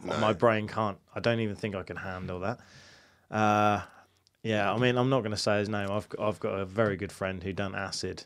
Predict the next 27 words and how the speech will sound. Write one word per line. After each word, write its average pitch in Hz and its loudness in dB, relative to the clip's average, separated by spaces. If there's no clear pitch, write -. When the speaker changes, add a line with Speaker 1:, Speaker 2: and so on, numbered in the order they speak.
Speaker 2:
not 101 -8
too 92 -6
long 90 -6
ago, 87 -4
maybe 90 -8
a 87 -12
couple 95 -6
of 95 -8
years 98 -2
ago. 104 -2
And, 107 2
uh, 110 6
<laughs> - -6
to, - 6
to 135 2
everyone 127 6
else 113 0
in 113 -2
the 104 -4
room, 101 0
he 107 0
was 98 -4
just - -4
sat 110 2
in 101 -10
the 92 -12
chair. 92 0